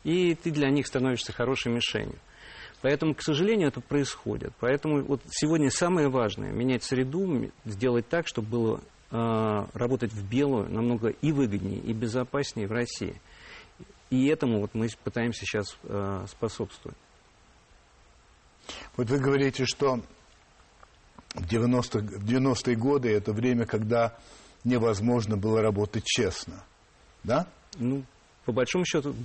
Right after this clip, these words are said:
Speaker 1: почти,
Speaker 2: Да.
Speaker 1: да, даже крупные компании. Сегодня крупные компании. Чем сегодняшняя ситуация отличается? Все начинается, обеление начинается сверху вниз, да, то
Speaker 2: Так.
Speaker 1: есть крупным компаниям невозможно уже платить сегодня зарплаты в конвертах.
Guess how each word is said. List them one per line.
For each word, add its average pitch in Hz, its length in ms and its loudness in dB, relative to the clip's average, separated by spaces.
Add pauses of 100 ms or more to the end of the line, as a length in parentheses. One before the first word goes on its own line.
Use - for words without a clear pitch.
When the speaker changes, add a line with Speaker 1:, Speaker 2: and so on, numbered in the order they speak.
(140)
Speaker 1:
почти, 143 400 2
Speaker 2:
Да. 123 120 2
Speaker 1:
да, 107 60 2
даже 139 220 0
крупные 131 380 0
компании. 120 400 -2
Сегодня 185 280 2
крупные 147 380 0
компании. 120 420 -2
Чем 147 200 2
сегодняшняя 170 640 0
ситуация 117 480 -2
отличается? 110 720 -6 (560)
Все 185 180 0
начинается, 147 580 2
обеление 143 500 2
начинается 131 540 0 (300)
сверху 143 420 0
вниз, 123 440 2
да, 101 220 -2
то - 100 0
Speaker 2:
Так. - 60 4
Speaker 1:
есть 104 180 0
крупным 151 380 0
компаниям 120 540 2
невозможно 127 600 2
уже 101 300 -6
платить 113 320 -4
сегодня 110 220 -2
зарплаты 120 460 -2
в - 60 -10
конвертах. 127 600 -4